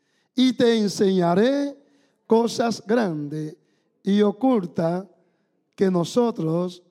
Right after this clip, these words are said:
no conocemos". Y a su nombre. Levante su mano arriba por un momento y honre a Dios. Padre amado, Padre bueno,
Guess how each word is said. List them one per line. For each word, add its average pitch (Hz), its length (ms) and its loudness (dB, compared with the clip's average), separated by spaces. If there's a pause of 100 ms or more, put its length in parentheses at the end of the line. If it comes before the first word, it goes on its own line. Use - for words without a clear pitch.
(380)
no 214 360 0
conocemos". 131 960 -10 (380)
Y 165 80 -4
a 156 100 -2
su 156 200 -4
nombre. 180 580 -2 (760)
Levante 226 420 2
su - 120 -8
mano 220 200 0
arriba 214 320 -4
por 185 140 -2
un 190 80 0
momento 147 600 -6 (340)
y 208 180 4
honre 165 560 0
a 151 120 -6
Dios. 123 560 -12 (680)
Padre 233 320 2
amado, 226 440 0
Padre 185 280 2
bueno, 208 580 0